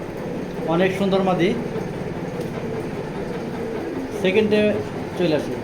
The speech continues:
পাখা। অনেক ভালো মাদিটা। তো এই মাদিটা যদি কেউ নেন, আট নম্বর মাদি, দাম পড়বে দুই হাজার টাকা। চোখটা দেখাই,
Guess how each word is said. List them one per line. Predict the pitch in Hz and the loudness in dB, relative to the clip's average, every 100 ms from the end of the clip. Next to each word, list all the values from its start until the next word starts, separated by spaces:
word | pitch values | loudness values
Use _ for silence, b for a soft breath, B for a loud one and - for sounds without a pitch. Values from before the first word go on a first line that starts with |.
| - - | -4 -4
পাখা। | 123 - - - - - - - 190 - - - - - 120 107 - 107 110 117 127 117 110 - - - - - 226 - - 226 - - - - - - - 214 233 220 226 208 - - - - - - 196 | -4 -4 -6 -8 -8 -6 -6 -6 -6 -6 -6 -6 -6 -6 -6 -6 -6 -6 -6 -6 -4 -4 -4 -6 -6 -6 -6 -6 -6 -4 -4 -4 -4 -6 -6 -8 -6 -6 -6 -6 -4 -4 -4 -6 -6 -6 -6 -6 -6 0 2
অনেক | 214 | 4
ভালো | 175 185 | 6 6
মাদিটা। | 190 165 131 123 - | 6 4 2 0 2
তো | |
এই | 180 | 4
মাদিটা | 196 196 190 | 6 6 6
যদি | 190 190 | 6 6
কেউ | 190 202 | 6 6
নেন, | 190 190 | 6 6
আট | 185 185 | 6 6
নম্বর | 185 | 6
মাদি, | 185 175 214 - - | 6 6 6 4 2
দাম | 160 180 | 4 6
পড়বে | 180 | 4
দুই | 170 185 | 6 6
হাজার | 165 160 | 6 4
টাকা। | 139 117 - - - - - - - - 311 - - - - - - - | 2 0 -4 -8 -6 -6 -6 -8 -6 -4 -4 -4 -6 -6 -6 -6 -8 0
চোখটা | 160 151 170 | 2 4 6
দেখাই, | 170 170 | 6 6